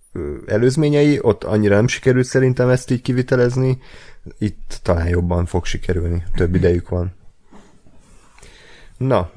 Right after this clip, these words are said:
akkor vágjunk bele a részbe, ugye itt is a storyline-ok szerint haladunk, kezdjük Galadriel-lel, tehát ahogy azt, ö, tippeltük, ö, Numenorba kerül, és Elendil,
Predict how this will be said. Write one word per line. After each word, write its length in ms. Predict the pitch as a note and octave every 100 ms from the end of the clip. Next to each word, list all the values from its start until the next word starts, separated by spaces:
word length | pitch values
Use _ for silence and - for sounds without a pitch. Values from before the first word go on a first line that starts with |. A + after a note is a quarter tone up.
| -
akkor 260 | A#2 - C3+
vágjunk 260 | D3 A2 A2+
bele 120 | G2+
a 60 |
részbe, 360 | G#2 C#3+ D3 C#3
ugye 180 | A2+ A#2
itt 200 | A2 -
is 160 | G#2
a 180 | G#2+ F#2+
storyline-ok 600 | - A2+ G2+ G2 F#2+ F#2+
szerint 340 | - G2 F2+ A#2
haladunk, 600 | B2+ A2+ G#2 G2 - -
kezdjük 340 | G#2+ F#2+ F2+
Galadriel-lel, 840 | A2+ A#2+ G#2+ G#2 F#2+ F#2 F#2 F#2 - _ -
tehát 240 | F#2 F#2
ahogy 220 | F#2+ F#2 F#2
azt, 260 | - -
ö, 180 | F2+ F2+ F2 - - -
tippeltük, 720 | - - A2 G2+ F#2+ F#2+ - -
ö, 440 | F#2 F2 F2 F2 F2 C3+ - _ -
Numenorba 920 | G#2 F#2 F#2 F2+ F#2 F#2 F#2+ F#2 - -
kerül, 520 | B2 B2 C#3+ C#3 C3 - - -
és 380 | - G2 - - -
Elendil, 680 | G#2+ F#2+ F#2+ F#2+ F#2+ F#2